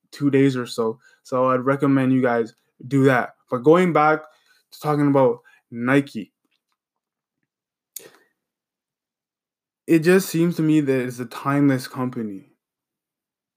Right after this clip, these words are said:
No matter how old you are, whether you're as old as my grandfather is, I'm not gonna say his age, or as young as I am, most people have heard about Nike,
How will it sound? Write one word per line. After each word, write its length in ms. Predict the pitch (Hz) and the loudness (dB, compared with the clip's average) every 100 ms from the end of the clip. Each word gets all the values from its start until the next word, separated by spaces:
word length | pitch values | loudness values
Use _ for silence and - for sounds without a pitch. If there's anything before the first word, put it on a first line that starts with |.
| _ _ - | _ _ -8
No 120 | 139 | -2
matter 540 | 135 139 147 143 127 117 - | 2 2 4 2 2 -4 -10
how 280 | - 135 | 0 0
old 280 | 131 135 143 | 2 2 0
you 200 | 135 131 | 0 0
are, 200 | 131 127 | 0 0
whether 240 | 123 127 127 | -2 -4 -4
you're 120 | 123 | -6
as 120 | 110 | -6
old 220 | 117 131 | -6 -2
as 100 | 135 | -2
my 200 | 127 120 | -2 -6
grandfather 600 | 113 120 120 120 117 117 | -6 -6 -4 -6 -4 -4
is, 280 | 117 131 - | -4 -8 -10
I'm 80 | 120 | -4
not 140 | 117 | -2
gonna 160 | 123 123 | -2 -4
say 100 | 120 | -6
his 180 | 113 110 - | -8 -10 -8
age, 360 | 110 123 135 _ _ - | -8 -8 -12 _ _ -4
or 200 | 117 135 | 2 4
as 200 | 139 131 | 2 2
young 240 | 147 160 | 2 4
as 220 | 151 143 | 4 4
I 240 | 135 139 170 | 2 0 2
am, 180 | 135 - _ _ _ _ _ _ _ _ _ _ _ _ _ _ 147 | 0 -6 _ _ _ _ _ _ _ _ _ _ _ _ _ _ 2
most 320 | 156 180 - | 4 4 2
people 360 | 185 180 175 | 0 4 4
have 140 | 151 131 | 4 2
heard 280 | 143 156 151 | 2 4 4
about 380 | 143 139 139 | 2 2 2
Nike, 560 | 127 127 131 135 131 131 | 0 -2 -4 -4 -6 -6